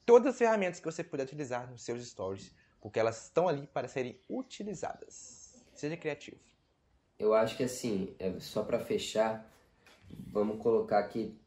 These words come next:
Speaker 2: a pessoa tem que ter cuidado com uma mente. A mente nem sempre tá a nosso favor. Na verdade, eu acho que a
Speaker 1: É.
Speaker 2: maioria dos, das vezes não está.
Speaker 1: É.
Speaker 2: E o fracasso, ele é acolhedor.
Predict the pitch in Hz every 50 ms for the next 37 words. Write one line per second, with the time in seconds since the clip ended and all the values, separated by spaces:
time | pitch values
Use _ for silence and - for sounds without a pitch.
0 | _ _ _ - - - - 127 120 - 131 127 127 - 143 135 - - 135 127
1 | 120 - - - 131 110 101 101 104 110 107 104 98 95 95 - - 110 107 104
2 | 101 101 98 95 90 90 92 92 95 95 95 95 - - - - - - - 98
3 | 98 101 - - - 135 151 151 - - - 123 123 123 - - 120 113 110 110
4 | 110 110 - - 117 - - - - - - - _ _ - - - - - 101
5 | 101 101 - 113 104 101 95 92 92 110 110 117 127 135 143 135 - - - -
6 | - 98 117 113 113 113 123 123 117 - - 107 110 110 117 139 160 165 139 -
7 | - - - - - - - _ _ _ _ _ _ _ _ _ _ _ _ -
8 | 92 82 - _ _ - 127 135 175 196 156 - - - - - - - - 139
9 | 143 - - 175 151 135 - - - 143 135 135 131 131 - - - - - -
10 | - 117 120 120 117 117 123 135 143 - - - - _ _ _ _ - 95 -
11 | - - - - 175 156 135 117 98 92 98 - - -